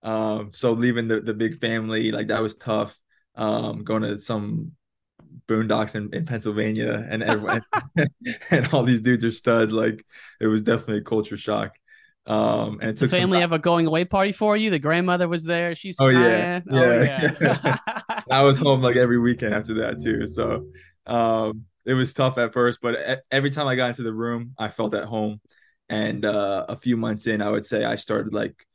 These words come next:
Speaker 1: feeling like myself again and, um, started learning the ropes. But yeah, coming in with, at that point too, there was, like, Morgan McIntosh, David Taylor, Quentin Wright, Ed Ruth. It was, like,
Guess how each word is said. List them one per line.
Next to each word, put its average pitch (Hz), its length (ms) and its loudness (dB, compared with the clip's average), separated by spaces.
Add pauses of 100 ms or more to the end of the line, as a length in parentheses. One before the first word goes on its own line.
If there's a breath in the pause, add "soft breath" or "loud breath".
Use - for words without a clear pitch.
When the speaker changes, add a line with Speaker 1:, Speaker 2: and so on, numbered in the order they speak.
(240)
Speaker 1:
feeling 107 200 -2
like 107 160 -4
myself 107 420 -6
again 104 400 -2
and, 110 320 -6
um, - 540 -6 (220)
started 107 280 0
learning 104 220 0
the 101 80 -4
ropes. 104 340 -2
But 104 300 -4 (360)
yeah, 110 280 0
coming 117 320 -2
in 110 120 0
with, 110 240 -6 (280)
at 104 160 -4
that 104 200 -2
point 110 280 -4
too, 107 200 4
there 104 120 2
was, 104 180 -2
like, 101 200 -6 (840)
Morgan 110 260 0
McIntosh, 110 680 0
David 107 220 -2
Taylor, 110 340 0
Quentin 104 260 -6
Wright, 110 320 0
Ed 107 180 -2
Ruth. 110 320 2
It 110 80 -4
was, 107 140 -8
like, - 220 -8